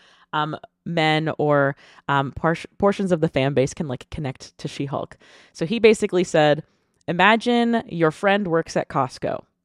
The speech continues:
You've never been to Costco, but there's a new show coming out that is about a workplace, um, comedy about Costco. And you can enjoy it, and you can view it, and you can share your opinions about it.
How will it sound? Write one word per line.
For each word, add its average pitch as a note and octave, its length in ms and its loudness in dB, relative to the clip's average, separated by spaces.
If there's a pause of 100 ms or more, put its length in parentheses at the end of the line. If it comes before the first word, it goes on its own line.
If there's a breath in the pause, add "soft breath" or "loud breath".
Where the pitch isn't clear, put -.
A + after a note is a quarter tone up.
(420)
You've F3 180 -2
never G#3 240 4
been F#3+ 200 4
to F3 100 -4
Costco, C3 580 -2 (540 soft breath)
but D#3+ 220 4
there's E3+ 260 6
a E3+ 80 2
new E3+ 140 0
show A3+ 240 2
coming D#3 340 -2
out C3+ 260 -4 (220)
that D#3 160 6
is D#3+ 140 4
about D#3+ 260 6
a D#3+ 60 8
workplace, D#3 760 2 (200)
um, C#3 260 -2
comedy C3+ 600 -4
about C3+ 260 -4
Costco. - 440 -12 (600 soft breath)
And D#3+ 320 2
you G#3+ 200 0
can G#3+ 240 0
enjoy E3+ 440 2
it, F#3 200 2 (220)
and D#3+ 180 0
you E3 120 -2
can D#3 280 -6
view E3+ 300 2
it, D#3+ 180 4
and E3 140 -4
you E3+ 80 -4
can E3+ 160 -2
share D#3 340 2
your F3 140 4
opinions E3 400 -2
about B2+ 280 0
it. E3 160 -8